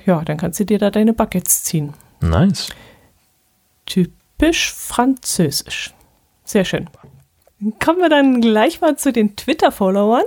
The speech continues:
Speaker 1: Da haben wir nämlich dieses Mal einiges dazu bekommen. Recht herzlich begrüßen dürfen wir den Matthias Knödler. Das ist ein Medienverrückter, der Bayern mag und Camino. Ja, mit Bayern, da ist er schon mal zur Hälfte richtig hier.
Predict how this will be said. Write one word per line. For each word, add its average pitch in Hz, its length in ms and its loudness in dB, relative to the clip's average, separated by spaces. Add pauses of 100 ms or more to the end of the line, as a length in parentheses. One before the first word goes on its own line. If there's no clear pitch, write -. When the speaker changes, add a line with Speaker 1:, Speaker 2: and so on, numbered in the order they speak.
Speaker 1:
Da 220 160 2
haben 208 100 2
wir 214 100 4
nämlich 214 260 2
dieses 214 320 -2
Mal 190 280 -2
einiges 233 520 0
dazu 175 340 -6
bekommen. 214 360 0 (880)
Recht 269 220 0
herzlich 294 300 0
begrüßen 285 380 2
dürfen 240 280 4
wir 180 320 2 (260)
den 208 180 2
Matthias 254 520 0
Knödler. 226 580 2
Das 180 240 -4
ist 226 160 -4
ein 202 140 2
Medienverrückter, 294 760 2
der 214 160 0
Bayern 240 400 2
mag 233 240 2
und 214 140 0
Camino. 202 600 2 (100)
Ja, 170 240 0
mit 175 240 -4
Bayern, 254 260 2
da 254 60 2
ist 262 100 -2
er 262 140 2
schon 247 160 -2
mal 240 100 0
zur 240 140 0
Hälfte 247 380 0
richtig 208 340 -6
hier. 208 240 2